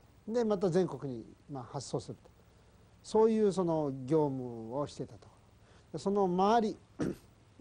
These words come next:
で、その周りにちょうどこの、まあ、台東区の位置する、この、その当時だと、お、下谷だとか浅草だとかね、えー、そういうところで、今度は物作りがいたんです。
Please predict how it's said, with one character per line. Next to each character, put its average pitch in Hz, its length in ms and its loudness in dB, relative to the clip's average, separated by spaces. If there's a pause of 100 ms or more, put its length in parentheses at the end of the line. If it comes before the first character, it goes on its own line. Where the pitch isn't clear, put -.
で、 170 120 0
そ 180 100 -2
の 190 80 0
周 208 220 2
り 220 80 -2
に 247 220 0 (420)
ち - 80 -12
ょ 175 80 4
う 170 40 2
ど 170 220 4
こ 165 140 -8
の、 143 280 -4
ま 143 120 -4
あ、 131 40 -4
台 147 200 -2
東 131 180 -4
区 - 80 -12
の 123 100 -8
位 123 40 -8
置 110 120 -14
す - 160 -16
る、 107 220 -12 (160)
こ - 160 -16
の、 120 380 -12
そ 147 120 -6
の 135 60 -8
当 147 140 -6
時 123 40 -10
だ 120 120 -6
と、 113 240 -12 (160)
お、 113 260 -14
下 - 160 -12
谷 135 180 -4
だ 123 120 -10
と 120 100 -14
か 110 140 -10
浅 120 180 -10
草 - 160 -12
だ 110 140 -12
と - 80 -20
か 120 80 -14
ね、 196 140 -6 (680)
え 107 400 -16
ー、 - 20 -20
そ 160 160 -6
う 165 60 -2
い 175 120 -2
う 170 40 -4
と 170 120 -10
こ 170 140 -4
ろ 190 80 0
で、 160 360 0
今 135 80 -16
度 110 80 -12
は 107 40 -10
物 160 340 -2
作 - 160 -4
り 208 100 0
が 143 80 0
い 107 60 -6
た - 100 -20
ん - 20 -20
で - 60 -20
す。 - 40 -20